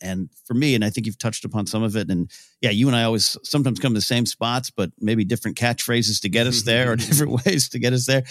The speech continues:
Speaker 1: I looked at this episode a lot of the true weight of your decisions.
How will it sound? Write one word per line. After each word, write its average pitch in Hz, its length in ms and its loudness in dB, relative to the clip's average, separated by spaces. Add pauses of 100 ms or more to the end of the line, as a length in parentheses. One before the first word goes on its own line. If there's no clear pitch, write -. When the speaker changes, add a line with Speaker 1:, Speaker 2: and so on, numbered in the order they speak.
(240)
Speaker 1:
I 139 140 2
looked 165 220 0
at - 80 -6
this 104 160 -2
episode 101 400 0
a - 20 -6
lot 95 340 -2
of 82 120 -4
the 78 80 -12
true 131 380 0
weight 98 300 0
of 87 120 -2
your 76 120 -4
decisions. - 720 -4